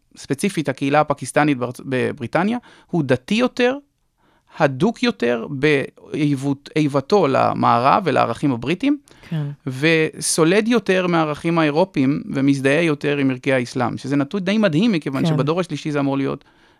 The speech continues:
Speaker 1: אה, בדיוק הפוך.
Speaker 2: כן, זה מה שהיינו חושבים, זו הייתה ההנחה. אז באמת, אה, באמת זה הנתונים שגם אני קראתי אצלך, אה, לגבי ערכי המערב, לא רק שהם באמת, אה, רוצים, אה,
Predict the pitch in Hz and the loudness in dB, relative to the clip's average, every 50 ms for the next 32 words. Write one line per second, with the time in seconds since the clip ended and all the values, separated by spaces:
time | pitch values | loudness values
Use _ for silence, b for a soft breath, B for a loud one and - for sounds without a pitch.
0 | b - - 135 135 131 135 131 135 139 160 - 156 - 254 233 - - _ _ | b -8 -4 -4 -2 -2 -2 -2 -2 -2 -2 -2 -4 -4 -6 -10 -12 -16 _ _
1 | _ _ _ _ _ _ - - 226 185 160 160 160 160 156 170 160 156 160 - | _ _ _ _ _ _ -2 0 0 2 2 0 0 0 0 0 0 0 -2 -2
2 | 185 185 - 214 208 135 127 123 135 131 131 - 131 127 123 127 131 - - 151 | -2 -2 -2 -2 -2 -2 0 -2 -2 -2 -2 -2 -2 -2 -2 -4 -6 -4 -2 -2
3 | 127 - - B B B B B B B B B - 170 156 151 175 170 180 202 | -2 -2 -6 B B B B B B B B B -2 0 2 2 2 2 2 0
4 | 247 233 - 208 196 190 180 175 170 165 156 156 156 160 156 160 170 180 - - | 0 0 0 0 0 2 0 0 0 0 0 0 0 0 0 0 0 -2 0 0
5 | 202 190 180 175 - - 165 165 170 170 202 170 160 151 147 160 180 190 190 180 | 0 2 2 0 -2 -2 -2 -2 0 0 2 2 2 0 0 0 2 2 2 0
6 | 175 175 - 165 151 156 165 - 170 156 147 - - - 147 - - 156 151 147 | 0 -2 -2 0 2 2 2 2 0 0 -2 -2 -4 -6 -6 0 2 2 2 2
7 | 147 - _ - 151 143 139 135 131 131 131 131 135 131 135 143 143 156 143 165 | -2 -8 _ -8 -6 -4 -4 -4 -4 -4 -4 -4 -6 -4 -4 -4 -2 0 2 2
8 | 175 185 180 175 - 175 170 170 170 147 143 165 220 302 302 202 190 202 226 262 | 2 2 2 2 2 2 2 2 2 2 2 4 4 2 2 2 2 2 0 -2
9 | - - 190 151 151 143 143 151 185 - - 196 175 170 160 - - - _ _ | -2 -2 -2 -2 0 0 -2 -2 -2 -2 0 0 0 0 0 -2 -6 -10 _ _
10 | _ - 170 156 156 - - - - 202 190 196 190 190 185 185 | _ -6 -6 -6 -6 -6 -8 -6 -2 0 2 2 2 2 2 2